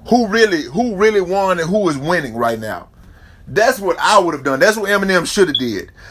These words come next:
because he, he, he benef-, he did not benefit. He got nothing out of making Killshot towards M G K, 'cause M G K career is not destroyed.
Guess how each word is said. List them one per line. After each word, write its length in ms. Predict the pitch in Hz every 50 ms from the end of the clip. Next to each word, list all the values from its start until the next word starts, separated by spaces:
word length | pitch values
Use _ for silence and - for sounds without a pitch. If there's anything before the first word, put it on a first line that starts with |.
| - - -
because 320 | 135 147 196 190 175 139
he, 180 | 196 247 247 208
he, 180 | - 185 247
he 340 | 262 220 - - 190 254 262
benef-, 460 | 220 156 135 202 214 202 185 185 -
he 180 | - 202 233 240
did 160 | 180 151 147
not 320 | 147 175 185 190 170 131 123
benefit. 540 | 175 190 185 165 131 - 151 135 127 117 - - - - - - - -
He 160 | - 226 247 196
got 320 | 160 190 165 151 131 120
nothing 500 | 127 143 180 208 208 - - 143 107 92 - - - - - - - - - - - - - - -
out 180 | 170 175 175
of 100 | 160 143
making 320 | 151 170 170 156 - 160 117
Killshot 680 | - - 202 202 180 165 151 - - 170 151 147 135 - - _ - - - - - - - - -
towards 420 | - 190 190 180 185 175 156 - -
M 160 | 180 175 165
G 200 | 147 139 156 151
K, 300 | 139 - 160 135 117 92 - - - - - -
'cause 200 | - - 147 180
M 180 | 208 226 220
G 140 | 185 220 190
K 220 | - 226 247 240
career 420 | - - 196 180 170 214 226 220 190
is 120 | 170 151
not 260 | 160 175 190 190 160
destroyed. 680 | 131 139 - - - 185 190 226 220 165 127 113 107 -